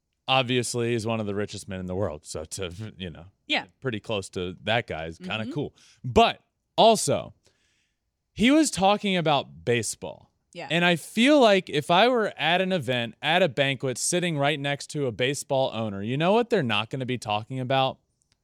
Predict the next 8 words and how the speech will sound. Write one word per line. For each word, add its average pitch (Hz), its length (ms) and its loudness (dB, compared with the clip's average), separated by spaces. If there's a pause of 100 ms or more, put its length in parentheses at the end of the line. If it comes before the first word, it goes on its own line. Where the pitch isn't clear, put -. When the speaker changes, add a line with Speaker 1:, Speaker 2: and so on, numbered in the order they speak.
(440)
Speaker 1:
Baseball 113 600 -2 (100)
and 127 180 -6
the 123 60 -6
team. 110 640 -2 (100)
Speaker 2:
Mm-hmm. 175 260 -12
Speaker 1:
And 151 120 -2
he 170 140 0
was. 135 640 2